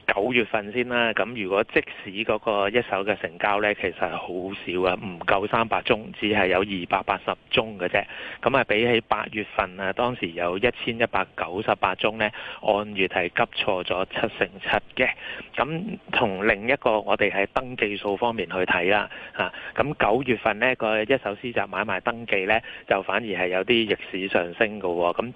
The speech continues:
主要原因係咩呢？因為登記數就有啲滯後嘅。咁就再之前個月啊，咁啊，油塘有個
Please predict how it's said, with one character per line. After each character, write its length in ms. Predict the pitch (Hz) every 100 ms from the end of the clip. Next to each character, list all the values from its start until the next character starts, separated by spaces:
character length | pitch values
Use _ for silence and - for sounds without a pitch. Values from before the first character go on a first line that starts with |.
| -
主 120 | 233
要 180 | 127 131
原 220 | 104 90
因 180 | 120 117
係 120 | 90
咩 220 | 107 104
呢？ 200 | 101 101
因 160 | 113 131
為 140 | 104
登 200 | 95 127
記 140 | 104 101
數 160 | - 95
就 100 | 87
有 120 | 85
啲 140 | 98 104
滯 280 | 85 82
後 260 | 85 85 82
嘅。 140 | 95 82 - - - -
咁 280 | 101 107 127
就 260 | 104 90 92 -
再 180 | 104 104
之 160 | 139
前 160 | 127 90
個 200 | 95 98
月 120 | 98 87
啊， 160 | 90
咁 200 | 87 98
啊， 100 | 98 90
油 220 | 85 82
塘 280 | - 82 87
有 160 | 90
個 240 | 110 95